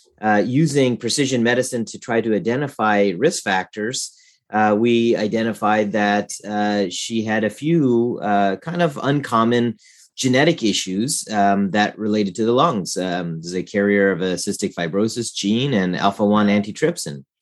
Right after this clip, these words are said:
And, uh, so, you know, this in combination with several other things that we identified with regards to, like, microbiome and, uh, mitochondrial health, we put together a program for her, or a protocol.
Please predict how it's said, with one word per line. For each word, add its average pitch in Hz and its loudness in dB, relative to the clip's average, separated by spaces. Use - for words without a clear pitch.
And, 110 2
uh, 104 2
so, 113 2
you 107 -2
know, 101 0
this 147 2
in 113 0
combination 117 0
with 104 -2
several 104 0
other 120 2
things 110 -2
that 104 0
we 98 -2
identified 104 0
with 87 -8
regards 85 -8
to, 85 -8
like, 73 -12
microbiome 107 -2
and, 82 -6
uh, 85 -4
mitochondrial 107 2
health, 101 2
we 98 -2
put 131 -2
together 101 0
a 95 0
program 95 0
for 87 -6
her, 90 -2
or 90 0
a 87 -2
protocol. 113 -2